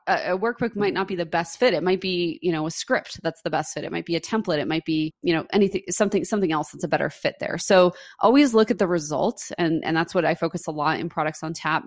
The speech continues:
Um, I'm always looking at what result do you want to get for someone, and how can you get it to them as quickly as possible? So that might be a course. Like, it might be something where you need to teach all that nuance and show them the back end and show them how to set something up.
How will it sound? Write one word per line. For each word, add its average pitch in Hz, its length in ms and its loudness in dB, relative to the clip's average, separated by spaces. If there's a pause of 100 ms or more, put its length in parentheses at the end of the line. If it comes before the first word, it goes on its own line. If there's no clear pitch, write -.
Um, 156 340 -6
I'm 147 160 -4
always 196 220 2
looking 190 260 4
at 143 100 2
what 165 280 2
result 175 420 2
do 170 80 -4
you 170 100 0
want 165 200 -4
to - 100 -12
get - 240 -4
for 190 140 -2
someone, 240 480 0 (600)
and 170 320 2 (100)
how 202 300 4
can 202 200 0
you 190 80 2
get 175 180 2
it - 200 0
to - 260 -4
them 160 340 0 (220)
as 180 160 -2
quickly 208 440 0
as 160 120 -6
possible? - 640 -8 (320)
So 196 240 0
that 285 180 6
might 294 220 6
be 254 140 4
a 202 60 2
course. - 540 -2
Like, 175 140 -4
it 196 120 0
might 208 240 -2
be 214 120 -4
something 196 340 -2
where 180 80 2
you 180 140 2
need 180 180 0
to 175 80 -6
teach 262 320 -2
all 180 120 2
that 170 180 -2
nuance 156 440 -4
and 156 120 -6
show 202 180 0
them 196 200 0
the 165 80 0
back 156 260 -2
end 151 260 -4
and 147 140 -8
show - 160 2
them 202 120 2
how 180 120 0
to 160 80 -2
set - 260 -2
something 160 300 -4
up. 151 160 -4